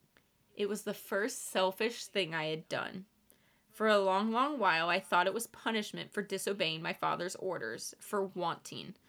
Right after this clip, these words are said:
I thought this world was some hell he'd locked me in, in, into for disobedience. She swallows. "But I think,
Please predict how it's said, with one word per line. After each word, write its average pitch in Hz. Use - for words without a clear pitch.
I 220
thought 220
this 269
world 180
was 185
some 185
hell 190
he'd 208
locked 156
me 175
in, 147
in, 160
into 196
for 170
disobedience. -
She -
swallows. 165
"But 202
I 202
think, -